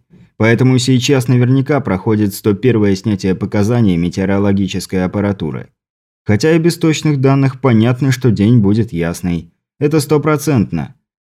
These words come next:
Взгляните на небо и на траву. Небо чистое, под ногами обильная роса, а воздух стремительно прогревается,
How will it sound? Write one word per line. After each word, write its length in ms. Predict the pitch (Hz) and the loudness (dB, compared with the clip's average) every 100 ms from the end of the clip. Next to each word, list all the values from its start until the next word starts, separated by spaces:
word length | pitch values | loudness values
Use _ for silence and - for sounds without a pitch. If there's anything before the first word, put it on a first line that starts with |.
| _ | _
Взгляните 640 | 104 117 165 180 170 117 | -2 2 4 4 4 2
на 160 | 107 113 | 2 4
небо 320 | 131 135 98 | 4 4 2
и 20 | |
на 160 | 87 92 | 2 0
траву. 460 | 101 104 87 71 - _ _ _ - | -2 -2 -2 -6 -10 _ _ _ -2
Небо 320 | 110 113 101 | 0 4 4
чистое, 640 | 92 139 139 135 117 101 92 | 2 2 2 2 0 0 -2
под 140 | 110 | 0
ногами 380 | 127 147 165 139 | 2 2 2 2
обильная 500 | 113 107 98 90 87 | 4 4 4 2 0
роса, 400 | 92 95 147 143 | -2 -2 -2 -2
а 160 | - 104 | 0 0
воздух 460 | 107 151 131 135 | 2 0 0 -2
стремительно 640 | 120 117 98 104 98 98 101 | -2 -2 2 2 2 0 0
прогревается, 840 | 98 104 113 120 82 69 - - | -2 0 2 2 0 -4 -12 -20